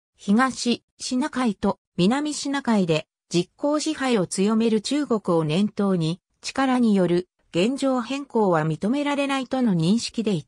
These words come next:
致。二千十六年一月の第十二回党大会においては、党中央委員に選出されず、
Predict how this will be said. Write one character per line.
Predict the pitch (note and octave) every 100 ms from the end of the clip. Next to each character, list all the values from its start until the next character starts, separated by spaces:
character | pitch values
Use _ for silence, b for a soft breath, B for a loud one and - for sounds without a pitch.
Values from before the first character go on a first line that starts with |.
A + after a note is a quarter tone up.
| -
致。 | D3+ - _ _ _ _ _ -
二 | F#3+
千 | G#3 D4+ C#4+
十 | G#3 C4 D4
六 | C#4 -
年 | B3+ A3+
一 | D#3+ D#3+ A#3+
月 | A#3+ -
の | G#3 G3+ - _ -
第 | F#3+ D4+
十 | C4+ C#4+
二 | D4+
回 | - B3 B3
党 | B3+ A#3+
大 | A#3+ A#3
会 | A3+ B3 A#3
に | A3+
お | A3+
い |
て | G3+ E3
は、 | D3+ D#3+ _ -
党 | C#4+ D4+
中 | - - C4 D4
央 | C#4+ C4+
委 | B3
員 | A#3 G3
に | F3+
選 | D#3+ F3 A#3
出 | - -
さ | -
れ | G#3+ F#3
ず、 | -